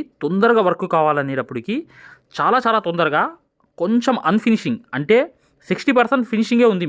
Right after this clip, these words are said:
మీరు చూడండి ఇక్కడ గమనించండి కావాలంటే, ఆ ఫినిషింగ్తో వర్క్ అనేది చేయడం జరిగింది. ఇరవై ఒక్క గంటలో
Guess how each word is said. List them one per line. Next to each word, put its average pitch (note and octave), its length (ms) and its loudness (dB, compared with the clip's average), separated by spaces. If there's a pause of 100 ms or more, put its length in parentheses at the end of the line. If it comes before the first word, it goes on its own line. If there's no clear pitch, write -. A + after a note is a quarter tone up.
మీరు C3 160 -6
చూడండి F3 260 0
ఇక్కడ B2 180 -2
గమనించండి C#3 480 -4
కావాలంటే, A2 400 -4 (600)
ఆ - 40 4 (120)
ఫినిషింగ్తో A#3 420 2
వర్క్ F#3+ 200 0
అనేది G3+ 220 -4
చేయడం D#3+ 300 2
జరిగింది. A#2+ 240 -4 (160)
ఇరవై A3 180 6 (120)
ఒక్క G#3 200 -2
గంటలో A3+ 320 2